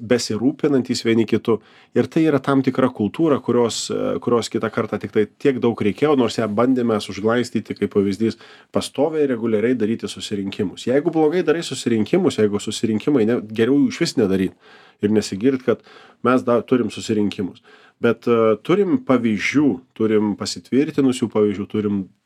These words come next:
pastoviai taikomo, taikomos praktikos, kuri duoda tos naudos. Kasdieniai susirinkimai, e,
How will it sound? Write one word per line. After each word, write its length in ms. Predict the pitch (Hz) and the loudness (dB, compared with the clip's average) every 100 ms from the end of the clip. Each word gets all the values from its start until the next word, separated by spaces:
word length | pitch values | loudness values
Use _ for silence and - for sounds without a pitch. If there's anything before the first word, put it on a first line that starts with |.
| _ _ | _ _
pastoviai 500 | 107 - - 143 127 | -4 -4 0 2 2
taikomo, 640 | - 131 151 - 123 110 95 - - - | 2 0 0 0 2 2 0 -12 -14 0
taikomos 420 | 135 135 110 - | 0 2 0 0
praktikos, 580 | - 147 - 135 113 - | -2 -2 0 -2 -2 -2
kuri 200 | 120 113 | 0 2
duoda 320 | 113 123 110 | 2 2 2
tos 300 | 104 90 - | -2 -4 -2
naudos. 480 | 104 98 101 78 - - _ _ | -2 0 0 -4 -16 -20 _ _
Kasdieniai 420 | 101 92 165 180 | -8 -2 2 2
susirinkimai, 720 | - - 117 107 - 147 151 | 0 -2 0 -2 0 0 2
e, 300 | 131 117 107 | 0 0 -4